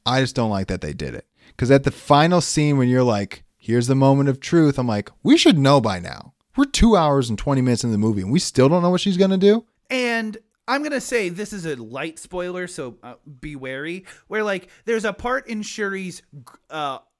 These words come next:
Speaker 2: grieving where she goes through what I'm gonna call a vengeance arc, where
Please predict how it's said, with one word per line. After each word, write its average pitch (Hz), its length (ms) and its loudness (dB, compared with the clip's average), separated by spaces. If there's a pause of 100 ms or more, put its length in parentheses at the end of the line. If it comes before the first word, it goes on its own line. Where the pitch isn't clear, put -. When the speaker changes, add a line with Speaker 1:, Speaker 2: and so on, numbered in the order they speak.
(280)
Speaker 2:
grieving 139 640 -10 (260)
where 180 200 -2
she 214 200 -12
goes 190 300 -6
through 185 480 -6
what 302 140 -2
I'm 320 140 0
gonna 277 180 -2
call 226 420 -4
a 220 120 0
vengeance 160 720 -4
arc, 113 380 -14 (280)
where 175 420 -4